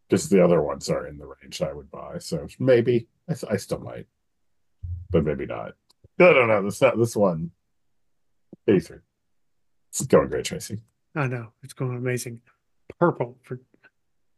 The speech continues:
Speaker 1: This is the best one. I'm gonna give this a solid eighty-nine, B plus, mega B plus.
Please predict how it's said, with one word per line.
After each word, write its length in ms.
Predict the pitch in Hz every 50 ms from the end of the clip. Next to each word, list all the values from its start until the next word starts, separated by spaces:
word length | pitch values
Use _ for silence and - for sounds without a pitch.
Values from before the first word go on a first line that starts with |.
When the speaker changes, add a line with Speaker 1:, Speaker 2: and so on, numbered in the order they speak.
| _ _ -
Speaker 1:
This 320 | - - 117 170 - -
is 60 | 170 113
the 60 | 92
best 280 | 78 104 101 - -
one. 280 | - 92 82 73 65 62
I'm 100 | - 101
gonna 160 | 110 110 90 85
give 140 | 82 80
this 140 | 80 80 -
a 40 | -
solid 400 | - - 92 82 80 85 82 78
eighty-nine, 600 | 78 80 82 80 78 69 69 69 67 64 65 67 65
B 120 | 73 67 62
plus, 380 | _ - - - - - - -
mega 340 | 107 110 101 98 87 82
B 180 | 73 76 80 71
plus. 540 | - - 92 80 67 - - - - -